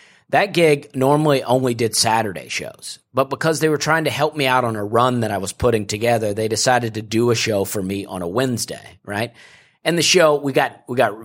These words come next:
virtually no turnout. It was a giant room, and we had maybe twenty people in there. And then the regular sound guy wasn't there, so the sound didn't work. So when me and Aaron got there,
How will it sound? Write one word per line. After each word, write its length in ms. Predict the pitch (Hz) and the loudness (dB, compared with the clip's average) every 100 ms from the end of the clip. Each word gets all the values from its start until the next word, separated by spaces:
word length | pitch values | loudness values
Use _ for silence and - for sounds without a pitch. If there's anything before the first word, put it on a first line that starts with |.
| 107 | -2
virtually 420 | 127 139 - 107 | 2 2 2 0
no 240 | 101 101 98 | 0 0 0
turnout. 400 | - 82 69 67 | -2 -8 -10 -12
It 60 | |
was 120 | 85 107 | -10 -8
a 40 | |
giant 420 | 104 120 131 127 | 0 2 2 2
room, 320 | 113 110 110 | 2 2 2
and 80 | 110 | -2
we 80 | 104 | -4
had 220 | 107 104 | -6 -8
maybe 260 | 110 110 110 | -4 -4 -4
twenty 340 | - 113 107 | -6 -4 -4
people 360 | 98 110 101 101 | -4 -6 -6 -6
in 120 | 92 | -6
there. 300 | 90 90 98 | -8 -10 -10
And 160 | 110 113 | -8 -4
then 120 | 131 | -2
the 100 | 120 | -2
regular 600 | 110 156 165 151 123 101 - _ _ | 0 0 0 0 0 -4 -12 _ _
sound 380 | - - 165 175 | -4 0 2 2
guy 140 | 135 110 | 2 2
wasn't 340 | 107 107 104 | 0 -2 -4
there, 200 | 104 104 | -4 -2
so 160 | - 110 | -4 -6
the 100 | 98 | -4
sound 460 | - 117 131 123 | 2 4 2 2
didn't 260 | 98 85 80 | -4 -6 -10
work. 260 | 73 - | -14 -12
So 180 | - 110 | -6 -4
when 280 | 107 104 104 | -4 -6 -10
me 300 | 117 123 151 | -6 -2 0
and 200 | 147 120 - _ _ | -2 -4 -16 _ _
Aaron 340 | 113 143 135 107 | 0 2 2 0
got 360 | 107 131 131 | 0 0 0
there, 320 | 101 87 92 | -4 -4 -4